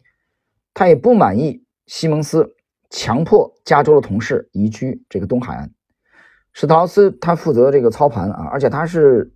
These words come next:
当时已经为数不多的这个元老，我们知道有几位啊，这个元老已经纷纷的离去啊，不在大奖章了，所以像史特劳斯这样的元老已经很少了啊，所以没办法。这种情况下，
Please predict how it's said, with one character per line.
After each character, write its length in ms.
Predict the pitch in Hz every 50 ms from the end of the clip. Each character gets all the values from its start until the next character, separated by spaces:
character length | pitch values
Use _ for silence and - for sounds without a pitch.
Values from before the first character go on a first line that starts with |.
| _ _
当 180 | - 156 185
时 220 | 175 - - 185 175
已 80 | 120
经 140 | 98 110 113
为 120 | 104 123 156
数 140 | 160 180
不 80 | 139 135
多 180 | 135 143 156 170
的 240 | 156 117 76 62 -
这 80 | - 92
个 80 | 85
元 160 | 87 85 85 98
老， 120 | 101 -
我 80 | - 78
们 120 | 101 107
知 100 | 127 160
道 100 | 170 160
有 120 | 117 123
几 180 | - - - 92
位 160 | 104 131 123
啊， 300 | - - - - - _ _ _ _ _ _ _ _ _ _ _ _ _ _ _ _ _ _ _ _ _
这 160 | _ - 113
个 640 | 101 107 101 98 98 95 95 92 90 87 85 76 - - _ _ _ _ _ _ _ -
元 140 | 107 113
老 240 | 135 139 110 95 90
已 60 | 90
经 140 | 90 101 120
纷 200 | 120 - 170 180
纷 160 | 175 214 196
的 80 | 180 143
离 160 | 101 92 101
去 300 | 117 - - 139 - - _ _ _ _ _ _ _ _ _
啊， 120 | - - 69 - _
不 80 | 117 135
在 360 | 185 202 160 120 104 82 - - _
大 100 | - 110
奖 140 | 90 80 71
章 160 | 71 80 85
了， 100 | 82 - - _ _ _ _ _ _ _ _ _ _ _ _
所 180 | _ - 160
以 180 | 165 147 131 123
像 200 | 127 - 165 139
史 160 | - - 110
特 80 | 98 -
劳 100 | 143 160
斯 140 | 160 185 180
这 80 | 170
样 100 | 170 147
的 60 | 120
元 120 | 104 107 117
老 220 | 139 123 87 78
已 60 | 78
经 180 | 78 85 85 95
很 240 | - - 98 95 143
少 240 | - - - 50 50
了 100 | - - _
啊， 80 | - 78 73 - _ _ _ _ _ _ _
所 180 | _ - 139
以 220 | 139 131 120 110 107
没 100 | 104 123
办 160 | 165 180 180
法。 160 | - - - _ _ _ _ _ _ _
这 120 | - 254 254
种 80 | 196
情 100 | 147 113
况 140 | 117 123 127
下， 240 | 120 143 110 -